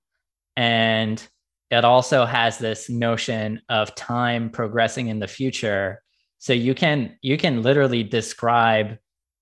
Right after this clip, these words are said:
any, anything whatsoever. So I guess where the limits of this source of hardness is power,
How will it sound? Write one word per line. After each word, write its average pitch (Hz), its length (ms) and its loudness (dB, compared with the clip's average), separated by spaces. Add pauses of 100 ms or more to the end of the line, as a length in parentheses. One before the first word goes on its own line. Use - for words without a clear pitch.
(140)
any, 123 720 0
anything 123 500 0
whatsoever. 113 880 0 (680)
So 135 180 2
I 139 100 4
guess 160 280 0
where 139 500 2
the 120 140 0
limits 135 800 -2 (120)
of 117 540 0 (340)
this - 640 -2
source 127 440 -2
of 117 180 -2
hardness 113 520 0
is 110 400 -4 (600)
power, 123 800 2